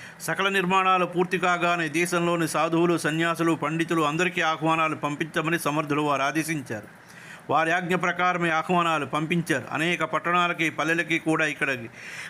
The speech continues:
కూడా ఇక్కడ పండిత సదస్సు జరగబోతున్నదని తెలియపరిచారు. కొన్ని చోట్ల దండోరా వేయించారు. ఎంతోమంది యవ్వనులు ఉన్-, ఉన్న వారికి సమర్థుల వారి చతురత, సమయస్ఫూర్తి గురించి తెలుసు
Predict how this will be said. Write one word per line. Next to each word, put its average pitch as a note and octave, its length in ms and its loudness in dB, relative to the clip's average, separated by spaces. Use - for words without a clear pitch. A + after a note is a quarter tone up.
కూడా F3 300 2
ఇక్కడ E3 260 -4
పండిత F3 320 -2
సదస్సు F3 380 0
జరగబోతున్నదని E3+ 920 0
తెలియపరిచారు. D#3+ 760 -2
కొన్ని C#3+ 280 -2
చోట్ల F3+ 240 2
దండోరా E3+ 460 0
వేయించారు. D#3+ 480 0
ఎంతోమంది D#3+ 580 0
యవ్వనులు E3 460 0
ఉన్-, D#3+ 220 -2
ఉన్న E3+ 220 2
వారికి F3 460 2
సమర్థుల E3 420 0
వారి E3+ 360 2
చతురత, F3 380 0
సమయస్ఫూర్తి E3 680 0
గురించి D#3+ 520 0
తెలుసు D3+ 380 0